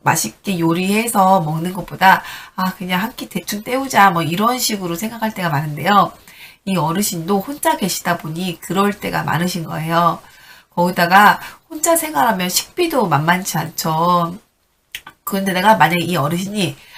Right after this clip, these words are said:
어, 건강이 안 좋아서, 어, 식사 재료를 사러,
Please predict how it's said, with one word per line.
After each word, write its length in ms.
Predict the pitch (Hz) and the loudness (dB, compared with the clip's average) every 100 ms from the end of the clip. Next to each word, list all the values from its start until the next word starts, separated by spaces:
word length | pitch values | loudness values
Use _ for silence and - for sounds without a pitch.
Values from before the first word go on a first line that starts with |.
| - - | -18 -12
어, 140 | - 170 | -10 -4
건강이 480 | - 196 233 226 190 | 0 2 4 4 2
안 180 | 151 | 0
좋아서, 560 | - 165 160 226 320 330 - - - - | 0 0 2 4 2 0 -8 -20 -12 -6
어, 140 | 170 | -2
식사 680 | - - - - 262 254 254 | -2 -2 0 6 10 12 10
재료를 540 | - 165 190 196 190 | 6 0 2 0 -2
사러, 680 | 208 254 220 190 202 190 | 0 2 4 6 6 4